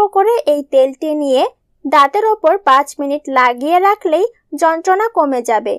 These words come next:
কারণ এতে উপস্থিত অ্যান্টি ইনফ্লেমেটরি উপাদান নিমেষে প্রদাহ কমিয়ে ফেলে, ফলে কষ্ট ধীরে ধীরে কমতে শুরু করে। পাঁচ, পেয়ারা পাতা। যারা এখনো ঠাকুমা দাদুর সঙ্গে থাকেন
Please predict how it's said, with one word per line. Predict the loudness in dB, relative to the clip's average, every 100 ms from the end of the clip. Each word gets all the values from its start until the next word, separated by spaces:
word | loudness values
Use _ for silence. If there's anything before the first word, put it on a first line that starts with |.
| -10 _ _ _
কারণ | 0 2 2 -2 -8 _ -2
এতে | -2 0
উপস্থিত | -2 0 0 -2 -6 -8 -4
অ্যান্টি | -4 -4 -2 -2 0
ইনফ্লেমেটরি | -2 -2 -4 -4 -2 0 0
উপাদান | -2 0 0 0 -2 -4 _ -8
নিমেষে | -4 -2 -2 -2 -4
প্রদাহ | 0 0 0 0 0
কমিয়ে | -2 -2 -2 -4
ফেলে, | -4 -4 -2 -4 _ _ _ _
ফলে | -2 0 2 0 -2 -6 _ 0
কষ্ট | 2 2 -2 -4
ধীরে | -2 -2 -2
ধীরে | -2 -2 -2
কমতে | 0 -2 0 -2
শুরু | -2 -2 -4
করে। | -2 -4 -4 -8 _ _ _ _ _ _
পাঁচ, | 2 2 2 -6 _ _ _
পেয়ারা | 0 2 4 2
পাতা। | 0 -2 -4 -8 -10 _ _ _ _ -10
যারা | -2 2 4 4 2
এখনো | 0 -4 -4
ঠাকুমা | -2 -2 -2 -2 2 2
দাদুর | 4 2 2 -2
সঙ্গে | -2 -4 -2 -4 -2
থাকেন | -2 -2 -2